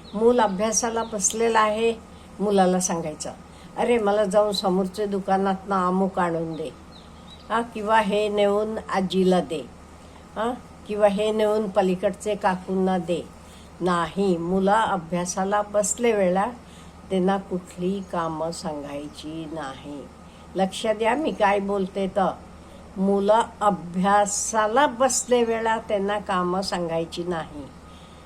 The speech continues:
मुलांना कामं सांगायची नाही म्हणत नाही मी. ती मुलं अभ्यासाला बसले वेळा त्यांना काहीतरी काम सांगून तिथून उठवायचं नाही. काय होते,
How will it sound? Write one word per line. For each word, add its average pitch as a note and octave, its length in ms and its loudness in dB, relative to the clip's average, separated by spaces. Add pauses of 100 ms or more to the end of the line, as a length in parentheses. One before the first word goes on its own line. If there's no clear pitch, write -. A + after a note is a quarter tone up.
(380)
मुलांना G#3 420 4
कामं A3 360 0
सांगायची G#3+ 540 0
नाही G#3+ 240 -2
म्हणत G3+ 460 0
नाही G3 260 0
मी. G3+ 260 0 (340)
ती G#3 120 -6
मुलं F#3+ 340 2
अभ्यासाला G#3+ 1000 2
बसले A#3 640 0
वेळा F#3 380 2 (680)
त्यांना G#3+ 380 2
काहीतरी F#3+ 580 0
काम F#3+ 400 2
सांगून F3 600 -2
तिथून F3 800 -6
उठवायचं D#3+ 1000 -4
नाही. D3 640 -8 (800)
काय B3+ 240 6
होते, B3 640 2